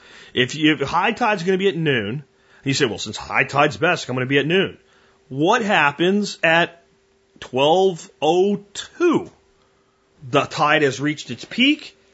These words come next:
and it begins to go out. Fish come in with the tide, they go out with the tide. They come in with the tide.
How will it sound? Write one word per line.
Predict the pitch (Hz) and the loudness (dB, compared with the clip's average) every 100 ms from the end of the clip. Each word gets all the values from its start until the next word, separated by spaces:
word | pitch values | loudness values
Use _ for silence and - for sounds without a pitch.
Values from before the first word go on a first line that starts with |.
| _ _ _ | _ _ _
and | 208 233 | 2 4
it | 226 | 2
begins | 214 190 170 160 156 - | 0 -2 2 2 0 -4
to | 165 | -6
go | 147 165 165 - | 0 0 0 -2
out. | 214 131 92 - | 0 0 -2 -10
Fish | 107 101 | -8 -6
come | - 117 | -4 -2
in | 120 123 | 0 -2
with | 120 | -4
the | 123 | -4
tide, | - 202 220 214 | 0 2 4 2
they | - - | 2 0
go | 262 240 | 4 4
out | 208 147 | 6 4
with | 113 | 0
the | |
tide. | 104 - 92 92 | -8 -8 -6 -4
They | 92 | -6
come | 95 117 | -4 -2
in | 139 | 0
with | 170 170 _ - | 0 -2 _ -4
the | |
tide. | 214 202 | -2 -2